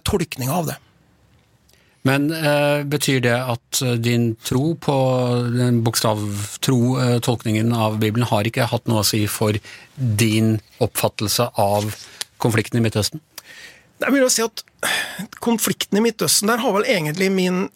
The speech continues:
Speaker 1: egen, eh, hva skal jeg si, etniske bakgrunn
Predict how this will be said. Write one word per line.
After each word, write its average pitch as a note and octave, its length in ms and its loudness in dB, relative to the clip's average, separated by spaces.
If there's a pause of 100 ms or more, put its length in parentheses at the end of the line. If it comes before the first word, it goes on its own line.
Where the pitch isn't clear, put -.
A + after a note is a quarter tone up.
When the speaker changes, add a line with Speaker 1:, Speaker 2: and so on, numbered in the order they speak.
Speaker 1:
egen, E3+ 640 0
eh, E3+ 160 0 (960)
hva E3+ 320 -4
skal F#3 80 0
jeg D3+ 80 0
si, - 160 -4
etniske - 480 -2
bakgrunn G3 460 -2